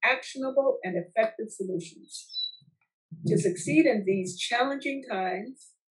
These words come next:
individuals and organizations turn to Doctor Shantae. I call her Shantae,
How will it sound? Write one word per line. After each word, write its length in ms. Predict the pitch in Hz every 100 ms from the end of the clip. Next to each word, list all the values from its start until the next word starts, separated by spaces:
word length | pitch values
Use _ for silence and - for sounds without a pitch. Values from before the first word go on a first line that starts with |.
| _
individuals 720 | 214 233 247 240 247 226 220
and 160 | 196 -
organizations 880 | - 214 214 202 196 196 202 185 -
turn 380 | - 214 202 196
to 160 | 170 180
Doctor 360 | - 202 - 185
Shantae. 600 | 180 175 180 180 214 - - _ _ _ _ _ _ _ _ _ - - - - - - -
I 80 |
call 240 | - 208 -
her 80 | 170
Shantae, 720 | - - - - 160 -